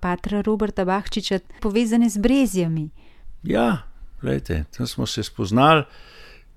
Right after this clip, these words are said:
Speaker 2: in se tako naprej poznamo in družimo. Se pravim, čeprav je ta korona naredila, eh, veliko škodo, kako naj rečem drugače,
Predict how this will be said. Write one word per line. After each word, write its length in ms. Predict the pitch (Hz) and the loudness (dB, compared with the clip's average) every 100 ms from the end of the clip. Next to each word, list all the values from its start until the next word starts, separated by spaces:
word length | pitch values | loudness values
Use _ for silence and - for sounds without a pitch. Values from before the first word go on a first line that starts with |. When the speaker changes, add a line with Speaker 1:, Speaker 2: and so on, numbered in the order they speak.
| - | -6
Speaker 2:
in 380 | 113 113 107 101 | -4 -4 -4 -6
se 180 | - 110 - - | -6 -8 -12 -20
tako 240 | - 127 | -6 0
naprej 360 | 123 110 107 110 | 2 2 2 0
poznamo 580 | - 101 107 127 131 117 | 0 0 2 4 4 2
in 100 | 110 | 2
družimo. 640 | 110 110 95 87 80 76 - | 2 2 0 -4 -4 -8 -12
Se 160 | - 110 | -16 -10
pravim, 340 | 101 92 82 | -8 -6 -8
čeprav 320 | - 98 104 | -12 -6 -2
je 60 | 110 | 0
ta 140 | 107 | -2
korona 580 | 110 117 113 113 107 104 - - - - - - - - | -2 2 2 4 2 0 -4 -20 -20 -20 -20 -20 -20 -6
naredila, 760 | 104 98 92 98 95 95 95 90 | -2 -2 0 0 2 2 2 -2
eh, 240 | 95 92 - - - - - - 95 | -6 -8 -10 -16 -20 -20 -20 -12 -4
veliko 640 | 92 92 90 - 90 80 - - - - - - - - | 0 2 0 0 -2 -2 -8 -20 -20 -20 -20 -20 -20 -10
škodo, 560 | - - 107 98 82 69 - - - | -10 4 8 8 6 2 -4 -10 -12
kako 320 | - 90 98 | -10 -4 0
naj 140 | 92 87 | 0 0
rečem 340 | 85 - 85 | -4 -6 -8
drugače, 400 | 87 85 85 | -8 -10 -12